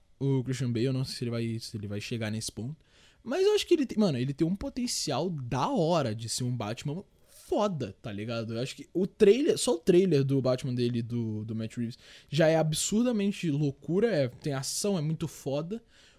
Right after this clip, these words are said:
O cast do filme tá da hora pra caralho. E eu acho que ele vai ser um puta Batman mesmo, se foda. Eu tenho, tenho, eu tenho essa esperança pra mim. E o Matt Reeves também é um puta diretor, então,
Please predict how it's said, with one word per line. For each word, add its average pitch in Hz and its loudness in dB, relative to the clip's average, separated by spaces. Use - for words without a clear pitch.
O 208 0
cast 269 -2
do 214 -2
filme 165 -4
tá 156 -4
da 131 -4
hora 139 -2
pra 143 -8
caralho. 117 -8
E 427 4
eu 427 2
acho 427 -8
que - -2
ele 330 4
vai 349 -2
ser - -2
um 311 -6
puta 381 -6
Batman 330 -4
mesmo, 302 -8
se - -6
foda. 214 -2
Eu 147 0
tenho, 170 -6
tenho, 156 -8
eu 143 0
tenho 180 -4
essa 214 -6
esperança 185 -4
pra 180 -6
mim. 156 -4
E 220 4
o 247 4
Matt 262 -2
Reeves 220 -2
também 202 2
é - 2
um 196 2
puta 190 -6
diretor, 180 -2
então, 101 -8